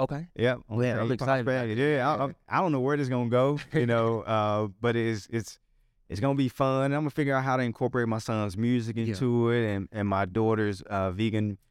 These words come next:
Speaker 2: menu into it.
Speaker 1: For sure.
Speaker 2: Create those synergies.
Speaker 1: Man, with your level of expertise and just your experience, it has no choice but to go with,
Speaker 2: Yeah.
Speaker 1: man. I'm excited. I'll be sure to put it,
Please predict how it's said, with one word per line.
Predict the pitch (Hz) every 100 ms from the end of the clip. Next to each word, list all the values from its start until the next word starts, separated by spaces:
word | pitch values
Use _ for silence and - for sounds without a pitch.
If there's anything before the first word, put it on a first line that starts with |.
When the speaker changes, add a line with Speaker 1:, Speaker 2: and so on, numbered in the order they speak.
| _ _
Speaker 2:
menu | 101 123 127 123 120
into | 117 - 131 123 120
it. | 120 110
Speaker 1:
For | 123
sure. | 120 113 95 87
Speaker 2:
Create | 127 113 -
those | 110 107
synergies. | 120 113 98 92 -
Speaker 1:
Man, | 117 120 110
with | 113 160
your | 151
level | 120 113
of | 104 110
expertise | 104 - 101 - 107 101 90
and | 92 92
just | 98 -
your | 101
experience, | 85 - 98 95 92 90
it | 113 113
has | 107 101 104
no | 104 107
choice | - 123 113 101
but | 101 90
to | 92
go | 95
with, | 92 104
Speaker 2:
Yeah. | 120
Speaker 1:
man. | 92 92 101
I'm | 123
excited. | - 113 101
I'll | 117 131
be | 131
sure | - 120
to |
put | 101 123 104
it, | 101